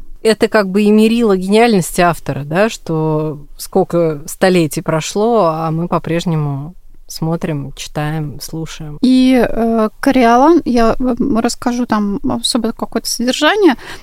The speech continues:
Speaker 2: И там главный герой, который оказывается, он довольно верен, э, государству или, ну, тем, кому он присягнул,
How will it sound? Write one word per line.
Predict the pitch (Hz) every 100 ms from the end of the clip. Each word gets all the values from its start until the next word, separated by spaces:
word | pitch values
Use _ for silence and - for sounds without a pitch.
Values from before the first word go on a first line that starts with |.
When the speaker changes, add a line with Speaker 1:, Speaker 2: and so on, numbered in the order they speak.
| -
Speaker 2:
И | 285
там | - 240
главный | 220 247 226 208
герой, | 202 254 240 370 427
который | - 233 262 262 226
оказывается, | 208 - 262 269 247 233 226 220 - - 220 214 - - - -
он | 220 247
довольно | 233 247 247 233
верен, | 214 262 269 254 208 208 208
э, | - 226 214 202 202
государству | 247 - 247 254 339 - - 285 285
или, | - 220 220 220 214 214 208
ну, | 214 208 180
тем, | - 226
кому | - 214 220
он | 214
присягнул, | 233 - 262 233 320 440